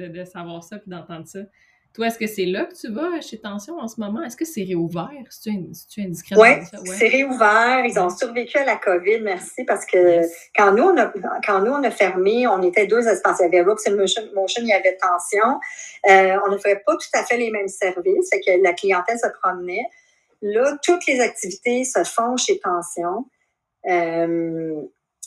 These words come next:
Speaker 2: ils ont commencé à accueillir des, d'autres enseignants. Fait qu'ils ont leur propre curri-, curriculum qu'ils enseignent, mais ils ont des enseignants. Moi, j'enseigne là avec mon partenaire Néo. Il y a un autre couple qui enseigne là-bas. Fait que ça donne un accès à de l'éducation variée.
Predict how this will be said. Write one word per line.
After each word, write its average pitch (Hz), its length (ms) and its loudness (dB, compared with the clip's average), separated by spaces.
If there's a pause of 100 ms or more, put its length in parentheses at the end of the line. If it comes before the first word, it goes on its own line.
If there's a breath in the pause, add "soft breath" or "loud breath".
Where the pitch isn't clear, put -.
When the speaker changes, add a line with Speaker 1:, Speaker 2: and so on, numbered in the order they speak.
(1300)
Speaker 2:
ils 185 120 -6
ont 180 100 0
commencé 202 420 2
à 269 40 4
accueillir 226 360 2
des, 208 180 4
d'autres 214 420 2
enseignants. 180 540 -4 (160)
Fait 180 100 2
qu'ils 180 220 -2
ont 208 100 4
leur 190 220 2
propre 277 220 -2
curri-, 196 260 0
curriculum 208 720 -2
qu'ils 190 240 -2
enseignent, 196 560 -2 (400 loud breath)
mais 220 160 4
ils 214 120 0
ont 202 100 2
des 202 160 2
enseignants. 185 400 -2
Moi, 214 80 0
j'enseigne 196 320 -2
là 190 80 0
avec 190 180 0
mon 175 120 -2
partenaire 170 440 -2
Néo. 185 480 0 (360 loud breath)
Il 202 40 0
y 190 40 2
a - 20 0
un 190 140 0
autre 202 200 0
couple 262 200 -4
qui - 120 -2
enseigne 190 360 0
là-bas. 180 360 2
Fait 254 140 4
que 196 60 -4
ça 196 160 2
donne 262 220 -2
un 240 140 0
accès 190 320 -2
à 254 60 2
de 214 60 -4
l'éducation 202 600 -2
variée. 190 520 -4